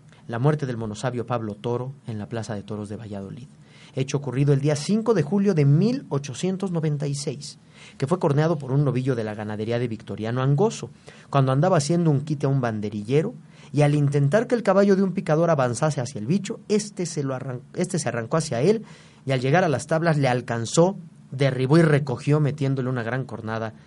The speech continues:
en la región suprarrenal izquierda, falleciendo a los dos días de ser herido. En la Plaza de Toros de Madrid también, el día veinticinco de febrero de mil ochocientos ochenta y tres, se lidiaba una novillada de Nazario Carraquiri.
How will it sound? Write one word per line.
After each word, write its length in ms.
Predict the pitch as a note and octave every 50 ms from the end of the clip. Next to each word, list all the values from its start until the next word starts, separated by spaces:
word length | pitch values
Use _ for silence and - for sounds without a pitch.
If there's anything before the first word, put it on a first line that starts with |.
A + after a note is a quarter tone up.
| - - - -
en 140 | - A#2+ A#2
la 80 | A2+ A2
región 340 | G#2+ A2 G#2+ - B2 A#2 A2
suprarrenal 600 | - G#2+ - - G2+ G2+ G#2+ G2+ G2+ G#2+ G#2 G2+
izquierda, 500 | G2 - - - A2+ G#2+ G#2 G#2+ G2+ - - - - - - _
falleciendo 520 | - - A2 G#2 G#2 G2+ - A#2+ A#2 G#2+ A2
a 20 |
los 180 | G#2 G2+ G2 F#2+
dos 160 | G#2+ G#2 G2+
días 220 | G#2+ G#2+ G2+ G2
de 80 | G#2 G2+
ser 180 | - - G2+ G2+
herido. 320 | G#2 - - - - - - - _ _ _ _ - - - - _ _ - - - - -
En 80 | - F3+
la 100 | G3+ G3
Plaza 200 | A#3+ C4 A3+ A#3
de 60 | G#3+
Toros 220 | - A3+ A3 G#3+
de 80 | G3 F#3+
Madrid 300 | F#3 F3+ E3 G3 G#3 G#3 G#3+
también, 440 | - B2+ B2 B2 C#3 D#3+ F3 F3 -
el 120 | B2 A2+ A2
día 100 | A#2+ B2
veinticinco 640 | A#2 A#2+ A2+ G#2 C3 A2+ - - C3 B2+ - A2+
de 80 | G#2 G#2
febrero 340 | - A2 G#2+ A#2 B2 A#2+ A2+
de 100 | G#2+ G#2
mil 220 | G#2+ A#2 C#3 D#3+
ochocientos 640 | E3 C#3+ C#3+ - - - - A#2 A#2 A2+ - G#2+ -
ochenta 380 | - - - G#2+ F#2+ F#2 - A2
y 60 | G#2
tres, 300 | - - D3 E3 - - - - - - - - -
se 160 | - - C#3+
lidiaba 260 | C#3 C#3 D#3 F3 E3+
una 140 | F#3+ E3 C#3+
novillada 480 | C3 C3 A#2 A#2+ A#2+ C3 D3+ D#3 D#3 C#3
de 100 | B2 A#2+
Nazario 480 | A#2 A#2 G#2 - C#3 C#3 C#3+ C#3 C#3
Carraquiri. 580 | C#3+ B2+ A#2+ A#2+ A#2+ - - D3 C3+ - -